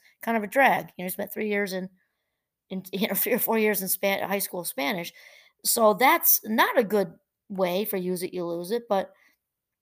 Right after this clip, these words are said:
um, it is good when we are on the, the Minecraft warrior track, you know, building and shifting into all these good habits.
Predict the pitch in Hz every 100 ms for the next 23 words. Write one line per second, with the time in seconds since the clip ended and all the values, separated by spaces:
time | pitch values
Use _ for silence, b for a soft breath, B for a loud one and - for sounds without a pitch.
0 | _ - - 208 208 196 208 247 330 -
1 | 226 196 190 190 b b b - 214 208
2 | 214 - 208 202 190 214 - 202 202 214
3 | 226 214 196 196 - - 202 233 220 190
4 | - 165 175 185 - _ b b b -
5 | 180 233 202 165 226 233 240 220 185 180
6 | - 240 214 202 208 190 185 - 185 233
7 | 240 180 180